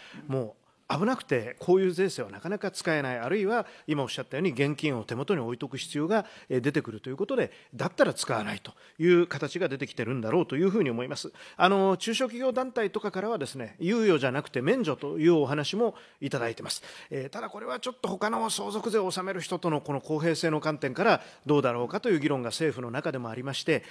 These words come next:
今、経産省としてはですね、政府の中で、えー、実際のその時の売却額に、えー、沿った形で課税をすると、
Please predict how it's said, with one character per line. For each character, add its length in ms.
今、 200
経 220
産 220
省 200
と 120
し 80
て 80
は 80
で 80
す 100
ね、 60
政 260
府 100
の 80
中 240
で、 220
え 500
ー、 40
実 180
際 220
の 100
そ 140
の 100
時 180
の 220
売 220
却 240
額 320
に、 240
え 80
ー、 160
沿 20
っ 80
た 120
形 340
で 360
課 120
税 160
を 100
す 120
る 80
と、 120